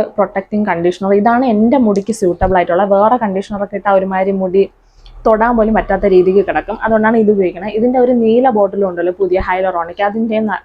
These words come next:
ആ, ആ കണ്ടീഷണറും നല്ലതാണ്. വേണമെങ്കിൽ അതും യൂസ് ചെയ്യാം. പണ്ട് ഞാൻ കണ്ടീഷണർ ഉപയോഗിച്ചുകൊണ്ടിരുന്നത് ഡെയിലി ഉപയോഗിക്കുമായിരുന്നു. പക്ഷേ ഇപ്പം ഈ, ഇത് പുതിയത് വാങ്ങിച്ചതിന് ശേഷം ഞാൻ ഇപ്പം അങ്ങനെയല്ല ഉപയോഗിക്കണം. രണ്ട് ദിവസത്തിൽ ഒരിക്കൽ മാത്രമേ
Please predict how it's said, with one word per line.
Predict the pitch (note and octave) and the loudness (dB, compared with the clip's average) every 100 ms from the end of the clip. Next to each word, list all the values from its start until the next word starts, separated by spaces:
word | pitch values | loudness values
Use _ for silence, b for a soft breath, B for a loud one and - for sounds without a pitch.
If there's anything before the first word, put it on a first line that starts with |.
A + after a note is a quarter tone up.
| G#3 | -6
ആ, | A3 A3+ | -2 0
ആ | B3 B3+ | 0 0
കണ്ടീഷണറും | G#3 G3 - G#3 G#3 F#3 | -2 -2 -4 -4 -2 -4
നല്ലതാണ്. | E3 D#3+ D#3 F#3 D#4 B B - | -6 -6 -8 -8 -10 B B -2
വേണമെങ്കിൽ | A#3+ A3+ G3+ | 0 2 2
അതും | G3+ F#3+ | 2 0
യൂസ് | E3+ - | -4 -6
ചെയ്യാം. | E3+ C#4 b b _ | -6 -6 b b _
പണ്ട് | C4 D4+ F4 | 0 2 2
ഞാൻ | D4+ D4 | 2 0
കണ്ടീഷണർ | A#3 A#3+ C4 B3+ | 2 0 2 2
ഉപയോഗിച്ചുകൊണ്ടിരുന്നത് | G#3+ G#3+ A#3 A3+ G#3+ G3 F#3+ A#3 B3 - F#3 | 2 2 0 -2 -2 -2 -2 -2 -2 -6 0
ഡെയിലി | G#3+ B3 C4 G#3+ | 2 4 4 2
ഉപയോഗിക്കുമായിരുന്നു. | F3+ F#3 F#3 F3 E3 E3+ G3+ D#4+ b b - | 2 2 2 0 0 -2 -4 -4 b b -4
പക്ഷേ | A#3+ C4+ A#3 | 0 2 0
ഇപ്പം | - C#4 A3+ - A#3+ | 0 -2 -2 -2 2
ഈ, | C#4+ C4+ | 4 4
ഇത് | A#3 C#4 | 2 2
പുതിയത് | C4 A#3 C#4+ C4+ | 4 4 2 2
വാങ്ങിച്ചതിന് | A3+ A3 A#3 A3 | 0 -2 -4 -4
ശേഷം | A#3 | -2
ഞാൻ | A3 | -2
ഇപ്പം | G#3+ F#3+ | 0 -2
അങ്ങനെയല്ല | F#3+ F#3+ F3+ | -2 0 0
ഉപയോഗിക്കണം. | E3+ E3+ G#3 A3+ | 2 -2 0 -2
രണ്ട് | G#3+ A3 A#3+ | -2 0 0
ദിവസത്തിൽ | G#3 A3 G3 | 0 -2 0
ഒരിക്കൽ | F3+ G3 | 0 -2
മാത്രമേ | F3 E3+ | -4 -4